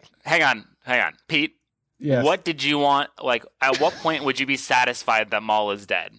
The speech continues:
Speaker 1: What did
Speaker 2: I
Speaker 1: you need to see in order to walk away and be like, "Yeah, he's gone for good"?
Speaker 2: You, you could even, I would take just a, the, the very tip of a lightsaber blade through his back and then a quick
Speaker 1: Okay.
Speaker 2: cutaway to a different,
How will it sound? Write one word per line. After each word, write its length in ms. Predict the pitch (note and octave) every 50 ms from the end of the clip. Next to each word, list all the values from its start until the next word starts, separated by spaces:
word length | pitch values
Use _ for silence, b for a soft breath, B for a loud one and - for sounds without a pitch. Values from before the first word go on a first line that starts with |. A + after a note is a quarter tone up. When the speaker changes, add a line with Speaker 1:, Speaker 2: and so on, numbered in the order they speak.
| _ _
Speaker 1:
What 240 | - A#2+ C3+ C#3 -
did 140 | D#3 - -
Speaker 2:
I 40 | C3+
Speaker 1:
you 140 | C3+ C3+
need 160 | C3 C3 B2+ A#2
to 100 | A#2 A2+
see 300 | - - B2 A#2 A2 G#2+
in 60 | A2
order 200 | A2 A2 A2 A2
to 80 | A2
walk 260 | A2 A2+ A#2+ A#2+ - -
away 40 |
and 40 | A#2+ A#2
be 40 |
like, 160 | A#2 A2+ A2 -
"Yeah, 220 | B2+ A#2+ G#2 G2+
he's 140 | A2+ A2+ -
gone 260 | - A2 G#2 G#2 G2+
for 80 | - G2+
good"? 260 | G#2 G2+ E2 E2 - _ _ _ _ b b b b b
Speaker 2:
You, 220 | b D3 F#3 G#3 G#3 -
you 160 | G3 G3+ F#3+ F#3
could 160 | - G#3+ G#3+
even, 340 | G#3 G3 F#3+ G3 G3 F#3+ - - - - - -
I 200 | - - D#3 F#3+
would 160 | A3 A3 A3
take 260 | G#3+ G#3+ G3 - -
just 180 | C#3+ C#3 C#3+ -
a, 140 | E3+ D#3 D#3+
the, 180 | D3 C3 C#3+ B2 B2 -
the 160 | - D3 C3+
very 220 | A#2+ D#3 E3 E3 D#3
tip 240 | - - F3 D#3
of 100 | F3 C#3+
a 80 | C#3 B2+
lightsaber 340 | A#2+ B2 C3 C3 - D#3 C#3+
blade 260 | B2+ D3+ C#3+ C3+ B2
through 160 | - D#3 D#3 C3+
his 120 | C3 A#2
back 440 | G#2 B2 B2+ B2 B2 C3+ C3 - - -
and 140 | C#3+ B2
then 160 | C3 B2+ A#2 B2+
a 140 | D3 C3 - _ _ -
quick 240 | - B2 B2+ B2+
Speaker 1:
Okay. 60 | - -
Speaker 2:
cutaway 440 | D#3 D3 D3 C#3+ C#3+ D3 D3 D3+
to 160 | D3 - D3+ C3+
a 60 | A#2+
different, 300 | C#3 C3 C3+ C3+ B2